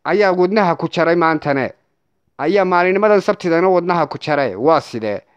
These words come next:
Kuwii dadku ugu dhowaa ayaa boqnaha ku qabanaya.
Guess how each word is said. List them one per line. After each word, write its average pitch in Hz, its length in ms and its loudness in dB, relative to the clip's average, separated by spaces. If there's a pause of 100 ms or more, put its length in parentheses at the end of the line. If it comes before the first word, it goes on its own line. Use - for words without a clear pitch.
(320)
Kuwii 233 240 -2
dadku 202 340 0
ugu 202 140 0
dhowaa 180 300 4
ayaa 180 220 2
boqnaha 165 400 0
ku 143 120 -8
qabanaya. 139 480 -2